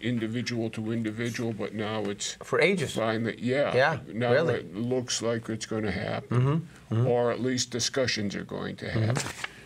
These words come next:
Speaker 1: So that's, that's a promising sign as well. It could be we're seeing the beginning of a new era.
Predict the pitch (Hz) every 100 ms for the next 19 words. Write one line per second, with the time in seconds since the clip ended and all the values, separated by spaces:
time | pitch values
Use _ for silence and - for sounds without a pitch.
0 | - - - 107 98 - - - - 107
1 | 113 - - - 113 120 120 120 - 117
2 | 107 110 - 117 107 113 107 107 104 -
3 | 98 101 90 85 - - 135 135 135 139
4 | 131 123 120 127 127 117 117 117 113 107
5 | 110 110 113 107 92 76 -